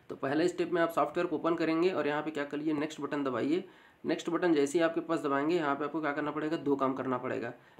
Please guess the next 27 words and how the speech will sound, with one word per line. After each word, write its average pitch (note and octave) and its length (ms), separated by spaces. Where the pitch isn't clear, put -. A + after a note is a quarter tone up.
पहला D3 220
काम F3+ 200
क्या F3 120
करना E3+ 200
पड़ेगा, E3+ 280
प्रोजेक्ट E3 380
का D3+ 80
नाम C#3 220
देना D#3+ 160
पड़ेगा, D#3+ 300
क्या C#3+ 180
प्रोजेक्ट D3 300
का D3+ 100
नाम D3 180
कर D3+ 160
रहे D#3 120
हैं। F#3 240
मैं D#3+ 180
अभी E3 160
आप E3+ 180
लोग F3 140
को E3+ 80
दिखाऊंगा D#3 380
कि E3 140
मैं D3+ 200
एक, D3 180
अ, C#3 220